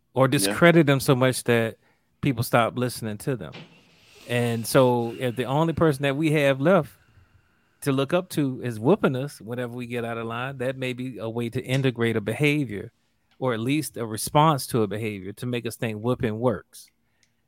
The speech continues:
Speaker 1: Like, at the end of the day, who taught us how to be men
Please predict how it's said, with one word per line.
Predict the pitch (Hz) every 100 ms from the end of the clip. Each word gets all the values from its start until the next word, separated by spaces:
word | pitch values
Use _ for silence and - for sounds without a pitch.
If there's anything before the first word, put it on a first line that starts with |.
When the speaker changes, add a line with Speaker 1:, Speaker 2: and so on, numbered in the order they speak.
| _
Speaker 1:
Like, | 113 117 107 - _ _ _ _ _ _ _ -
at | 131
the | 135
end | 175
of | 208
the | 165
day, | 135 135 123 117 110 - _ _ _ _ _ _ _ - -
who | - 214 202 185 180 185 - _
taught | - 151 135 90 _ _ _ _ _ _ _ _ _ _ _ _ _ _ -
us | 135 117 - - - - _ _ _ _
how | - - 131
to | 123
be | 120 117
men | 120 120 95 95